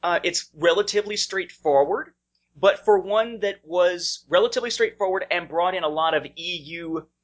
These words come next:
elements as its background, I thought it played out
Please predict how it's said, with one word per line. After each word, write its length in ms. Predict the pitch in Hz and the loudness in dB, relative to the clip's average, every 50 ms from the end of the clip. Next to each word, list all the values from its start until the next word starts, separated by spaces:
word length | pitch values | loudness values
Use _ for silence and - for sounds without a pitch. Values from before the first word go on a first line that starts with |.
| _ _ - | _ _ 0
elements 460 | 170 170 165 175 170 165 - - - - | 2 2 2 0 -2 -4 -4 -6 -2 -2
as 140 | 156 151 143 | 0 0 0
its 160 | 147 143 - | -4 -6 -8
background, 600 | - - 123 123 131 - - 180 190 208 214 226 240 _ _ _ _ - - - _ _ | -4 -2 0 0 0 -2 -4 -6 -6 -6 -6 -8 -12 _ _ _ _ -20 -20 -20 _ _
I 120 | - 196 - | -4 -4 -2
thought 200 | - 415 - - | -4 -6 -6 -6
it 140 | - - | -6 -6
played 240 | _ - 254 262 247 | _ -2 -2 0 2
out 220 | 240 233 220 - | 2 0 0 -2